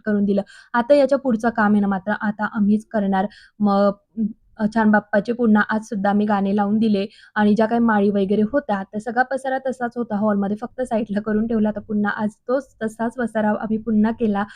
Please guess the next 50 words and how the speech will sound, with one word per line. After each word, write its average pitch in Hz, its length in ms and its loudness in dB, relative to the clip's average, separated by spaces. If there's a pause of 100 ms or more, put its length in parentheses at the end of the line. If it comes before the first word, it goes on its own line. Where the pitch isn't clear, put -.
(240)
आणि 202 280 2
जे 214 100 2
काही 214 160 -2
डेकोरेशन 208 520 -2
आहे 196 160 -2
ना, 226 80 -2
ते 269 120 -6
बनवायला 208 420 0
घेतलं. 202 280 -2 (300)
पण 262 160 -2
आज 247 160 4
मात्र 262 280 0
सगळं 226 260 0
सुचत 226 380 -4
होतं 202 220 -2
बरं 196 120 -2
का. 202 140 -4 (320)
आणि 226 180 4
जो 262 240 4
मला 247 240 4
व्हाईट 233 280 4
कलरचा, 214 540 2 (160)
अ, 208 140 0
मी 214 120 4
तुम्हाला 214 260 2
म्हटलं 214 320 2
वेल्वेट 196 400 0 (200)
क-, 220 40 -4 (120)
किंवा 202 180 -2
असा 208 180 -6
मऊ 214 220 2
मऊवाला 202 340 0
भेटतात 247 420 -4
ना, 302 100 -6
तर 208 240 -4
ते 214 300 -4
मी 220 140 -2
आणलेला 208 420 -2
होता 208 160 -6
तो - 100 -14
कपडा, 202 360 -4 (360)
तर 208 60 -2
तो 220 160 0
मी 226 160 2
बॅकला 208 420 0
टाकला, 208 340 -4
जो 208 180 -6
तुम्हाला 240 320 -4
दिसतोय. 254 340 -6
बाजूने 202 360 -2